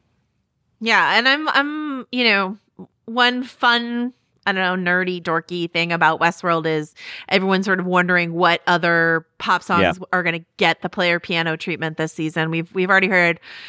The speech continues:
Speaker 1: in the trailers, we've already heard some, uh, Kanye West and some Nirvana. So we'll see, like, what else might, might come up.
Speaker 2: Uh, wha-,
Speaker 1: Um,
Speaker 2: um, the Bare,
Speaker 1: yeah.
Speaker 2: Bare, Bare Naked Ladies.
Speaker 1: Obviously, Bare
Speaker 2: Yeah.
Speaker 1: Naked
Speaker 2: Mm-hmm.
Speaker 1: Ladies.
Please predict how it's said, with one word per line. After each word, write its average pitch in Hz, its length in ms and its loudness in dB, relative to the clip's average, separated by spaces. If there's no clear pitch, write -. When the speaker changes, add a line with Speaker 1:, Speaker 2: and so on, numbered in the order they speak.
Speaker 1:
in 214 160 0
the 196 80 2
trailers, 190 420 2
we've 190 100 -8
already 180 220 2
heard 180 260 0
some, 170 340 -4
uh, 160 400 -2
Kanye 208 380 0
West 180 280 2
and 175 100 -8
some 175 140 -8
Nirvana. 160 680 2
So 160 420 0
we'll 160 160 -2
see, 160 320 -4
like, 143 180 -4
what 156 140 2
else 143 220 0
might, 143 340 -2
might 156 200 -2
come 165 220 -2
up. 151 280 -6
Speaker 2:
Uh, 92 340 4
wha-, 98 160 2
Speaker 1:
Um, 87 260 2
Speaker 2:
um, 95 260 0
the 98 140 2
Bare, 92 160 0
Speaker 1:
yeah. - 60 -2
Speaker 2:
Bare, 98 240 2
Bare 98 160 2
Naked 101 180 -2
Ladies. 143 340 -6
Speaker 1:
Obviously, 247 680 2
Bare 190 140 2
Speaker 2:
Yeah. 175 60 2
Speaker 1:
Naked 170 220 -6
Speaker 2:
Mm-hmm. 135 140 -6
Speaker 1:
Ladies. - 440 -10